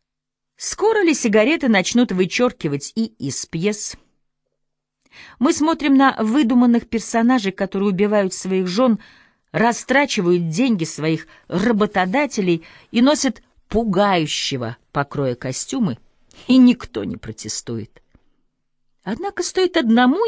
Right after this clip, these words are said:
из них — появиться на экране или на сцене со свисающей с губы сигаретой, и больше вы его никогда не увидите.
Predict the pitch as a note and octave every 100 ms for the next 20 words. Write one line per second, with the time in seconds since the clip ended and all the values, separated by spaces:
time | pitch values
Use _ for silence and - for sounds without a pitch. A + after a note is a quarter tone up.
0 | G#4 D4+ G#3 C3+ - - _ _ _ _
1 | - A3 B3 F4+ F#4 D4 C#4 B3+ - D3
2 | D3+ C#3+ - E4 E4 A#3+ G3 - - D3
3 | C3+ C4 _ _ _ - - A3+ - A#3
4 | - A3+ F#3 D3 - - C#3 C#3+ D3+ D3
5 | C#3 C#3 D3+ F3 B3 - A2+ _ _ _
6 | _ _ _ _ _ _ _ _ _ _
7 | _ _ - D#3 E3 D3+ - D#3+ D3+ C#3+
8 | D3 B2+ C3 B2+ A#2+ A2+ A2+ G2 - -
9 | -